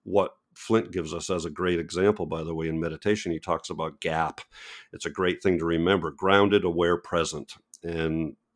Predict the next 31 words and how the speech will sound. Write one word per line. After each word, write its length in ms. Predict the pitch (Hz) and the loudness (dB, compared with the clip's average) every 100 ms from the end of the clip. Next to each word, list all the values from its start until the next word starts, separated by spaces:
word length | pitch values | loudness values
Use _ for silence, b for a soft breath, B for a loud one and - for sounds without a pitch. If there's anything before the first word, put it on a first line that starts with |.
| _ | _
it's 140 | - - | -8 -8
a 60 | |
great 300 | 87 98 104 | -2 0 0
thing 160 | 104 92 | 0 0
for, 280 | 104 95 - | 2 2 2
and 120 | 87 | 2
I 80 | 90 | 2
use 240 | 101 98 | 4 2
it 80 | 101 | 2
all 140 | 98 101 | 4 4
the 80 | |
time. 260 | 101 107 90 | 4 4 4
I'm 140 | 87 | 4
out 100 | 95 | 4
in 60 | 95 | 2
the 60 | 80 | 0
field 280 | 104 110 | 2 4
and 120 | 92 82 | 4 2
I'm 100 | 98 | 4
in 120 | 98 | 4
that 180 | 87 - | 2 -2
frantic, 460 | - 104 107 90 | 2 4 4 0
hectic 420 | - 107 - - 95 | -2 -4 -4 -6 4
moment 340 | 98 113 90 | 6 6 4
where 160 | 87 92 | 2 4
I'm 220 | 110 101 | 6 4
not 240 | 85 82 | 2 0
slowing 400 | - 92 90 92 | -4 0 2 2
down 260 | 87 87 82 | 2 0 0
at 60 | |
all. 480 | 92 123 98 90 95 | 4 4 4 2 -2